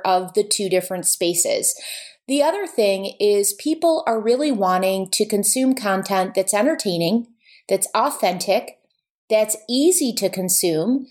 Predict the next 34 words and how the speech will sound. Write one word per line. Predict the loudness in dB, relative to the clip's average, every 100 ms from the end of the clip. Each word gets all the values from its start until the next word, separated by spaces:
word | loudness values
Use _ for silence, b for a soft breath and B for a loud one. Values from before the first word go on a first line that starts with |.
| B B
right? | 0 0 0 -4 B B -4
And | 0 2 2 0 0
that | 0 2
they | 0 0
can | 0 2 0 -4 -2
sometimes | 0 0 -2 -2 0 2
even | 2 2
multitask | 2 0 0 -2 -2 0 0 0 -4 -2
when | 0 2 0
consuming. | -4 -2 -2 -2 -6 -10 B B B B _ _ _ -4
When | 0 2
you | 2 0
put | -2 0 0 0 -6 _ _
blogs | -2 2 2 0 0
next | 0 0 -2
to |
podcasts, | -4 -2 -2 -2 0 0 2 0 -4 B B -12
podcasts | -4 -2 -2 0 0 0 -2
really | 0 2 2 0
tick | 0 0 0
the | 0
box | 0 2 0 -2
for | 0 2 0 0
all | 0 2 2
of | 0
the |
things | -2 0 0 -2
people | -2 -2 2
are | 2
looking | 2 0 -4 -4
for. | 0 0 0 B B B
They | 2
can | 4 0
be | 2 2 0